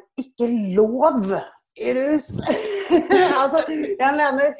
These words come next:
altså, hvis du, hvis du sam-, altså, vi, når vi blir født, så sammenligner vi oss hele tiden. På barnehagen, på skolen, det er sånn vi lærer, det er evolusjon, det er fremdrift, ikke sant?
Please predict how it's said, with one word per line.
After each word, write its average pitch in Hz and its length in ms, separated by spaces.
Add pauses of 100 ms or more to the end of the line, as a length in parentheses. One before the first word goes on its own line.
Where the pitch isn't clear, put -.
(300)
altså, 269 300
hvis 285 220
du, 302 100 (580)
hvis 262 240
du 302 120
sam-, 294 320
altså, 247 200
vi, 240 120 (220)
når 240 200
vi 262 80
blir 285 220
født, 302 360
så - 220
sammenligner 160 560
vi 175 80
oss 208 140 (160)
hele 175 280
tiden. 160 300 (340)
På 196 60
barnehagen, 175 720 (200)
på - 140
skolen, 196 600
det 196 80
er 175 100
sånn 165 240
vi 175 160
lærer, 151 400
det 170 80
er 165 140
evolusjon, 180 880
det 175 140
er 190 180
fremdrift, 175 880
ikke 185 240
sant? 233 240